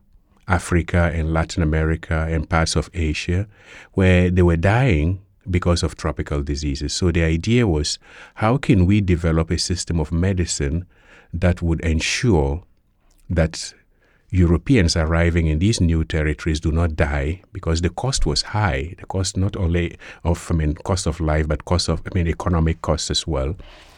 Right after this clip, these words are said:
And at the same time, prevent Europeans from getting infected by these tropical diseases. So,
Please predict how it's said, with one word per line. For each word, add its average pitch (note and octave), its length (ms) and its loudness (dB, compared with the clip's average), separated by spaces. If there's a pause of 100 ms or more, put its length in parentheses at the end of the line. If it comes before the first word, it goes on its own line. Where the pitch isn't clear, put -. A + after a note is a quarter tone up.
(180)
And G#2 140 6
at F#2+ 100 6
the F#2+ 80 4
same D3 400 6
time, E2+ 500 0 (720)
prevent G#2 720 8
Europeans F#2+ 680 4
from F2 280 0
getting G2 400 0
infected F2+ 680 0
by D#2+ 180 -2
these F2 260 0
tropical F2 520 -2
diseases. E2 580 0
So, D2+ 380 -2